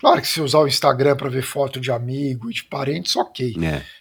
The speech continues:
Speaker 1: Mas não é o que acontece mais hoje, né?
Speaker 2: Não.
Speaker 1: Então, falaria, essa seria a minha mensagem.
Speaker 2: Show. Guga, muito obrigado, cara. Adorei. Obrigado por ter cedido aí bastante do teu tempo aqui pra mim hoje.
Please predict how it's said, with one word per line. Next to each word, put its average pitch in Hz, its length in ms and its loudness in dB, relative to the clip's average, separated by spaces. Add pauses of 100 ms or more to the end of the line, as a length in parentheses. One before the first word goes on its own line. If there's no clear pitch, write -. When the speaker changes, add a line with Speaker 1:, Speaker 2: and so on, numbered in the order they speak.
(100)
Speaker 1:
Mas 127 460 -4
não 143 220 2
é 143 40 10
o 143 100 8
que 151 120 0
acontece 139 720 -2
mais 135 320 -4
hoje, 117 340 -2
né? 117 140 -4
Speaker 2:
Não. 143 180 -4 (360)
Speaker 1:
Então, 131 400 -6 (220)
falaria, 131 460 0
essa 131 200 0
seria 135 280 -4
a 131 40 -2
minha 135 120 -2
mensagem. 127 680 -6
Speaker 2:
Show. 98 460 4 (380)
Guga, 139 480 6
muito 143 360 6
obrigado, 123 480 4
cara. 104 260 4
Adorei. 123 360 4
Obrigado 117 400 4
por 107 160 -4
ter 110 140 2
cedido 98 360 2
aí 95 220 4
bastante 90 540 0
do 92 100 2
teu 87 220 0
tempo 90 320 2
aqui 90 120 -4
pra 85 200 0
mim 82 180 2
hoje. 113 380 2